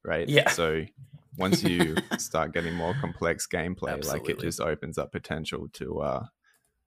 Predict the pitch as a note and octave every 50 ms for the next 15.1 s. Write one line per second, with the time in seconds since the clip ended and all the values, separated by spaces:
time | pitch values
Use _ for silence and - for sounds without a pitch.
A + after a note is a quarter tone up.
0 | _ _ _ - A2 F2+ E2+ E2+ D#2+ D#2 - - - - E2+ E2 D#2 D2 - A#2+
1 | B2 _ - - - D2 - - E2+ A2 - - B2 B2 - A2+ F#2+ E2+ G2 G2
2 | F#2+ - - - F#2 F2 E2 F2 F2 - - - G2+ F2+ F2 F2 F#2 F2 - -
3 | F2+ E2 E2 - - F2+ F2 F2 F2+ F#2 F2+ E2 E2 - - - F2 F2 F2 F2
4 | F2 F2 F2 D#2+ D#2+ E2 E2+ F2 - - - - _ _ _ _ _ _ _ _
5 | _ - - D#2 E2+ E2 E2+ E2 - - E2 - D#2+ D#2 D#2+ D#2+ E2 E2+ F2 E2+
6 | E2 D#2+ D#2+ D#2 D#2 - - D#2+ D#2+ - D#2+ D#2+ D#2 D2+ D#2 - - D2+ D#2+ F2
7 | - D#2+ E2 D#2+ - - D2+ D#2 D#2+ D#2 - D#2+ D#2 D2+ D2 - - - - -
8 | - - - E2+ D#2 D#2 C#2+ C2+ - - - - - _ - - - F2+ - -
9 | - - - F#2+ F2+ E2+ D#2 D2 C#2 - _ _ _ - _ _ - C#3 C#3 -
10 | - C3 C3 B2 A2+ G2+ F2 - - - D2 F#2 A2+ - - G2+ E2+ - F2+ -
11 | - - F#2 F#2 F2+ E2 D2 C#2 - - - F2+ F2 E2 E2 F#2 F2+ - A#2 A2+
12 | A2+ A2 A2 G#2+ A2 - _ - - D#2+ E2 E2 D#2 D2+ D#2+ D2+ D2+ D2 D#2 F#2
13 | - - F#2 F2+ F2+ F2+ E2+ F#2 F2+ E2 E2 D#2+ D#2 D2 D#2+ F2 G2 - - G2+
14 | G#2 G2+ F#2+ F#2+ - - D#2+ D2 D#2+ D2 C#2 C#2+ C#2 - - - - D2 C#2 C2+
15 | B1+